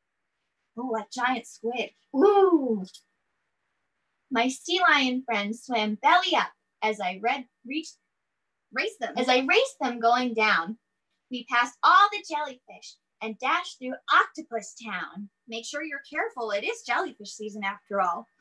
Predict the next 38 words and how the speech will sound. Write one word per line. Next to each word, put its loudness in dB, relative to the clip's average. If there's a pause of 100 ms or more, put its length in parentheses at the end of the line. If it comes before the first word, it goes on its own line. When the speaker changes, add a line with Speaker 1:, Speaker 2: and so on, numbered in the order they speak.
(200)
Speaker 2:
Oh, 6
I 4
hope -2
someone -4
told -8
Spot. -2 (1200)
Speaker 1:
So 2
we -4
were 2
talking -2
about -8
octopi -2
before. -4 (440)
One 2 (100)
of -8
my 0
best -2
animal 0
friends -4
is -4
an -2
octopus -2
named -6
Rigel. 0 (200)
He's 0
named -2
after -2
the -12 (100)
constellation, -4 (220)
and 0
he's -2
a 2
little 0
baby 2
octopus. 0 (560)
Octopi 2 (140)
have 0 (140)
eight -4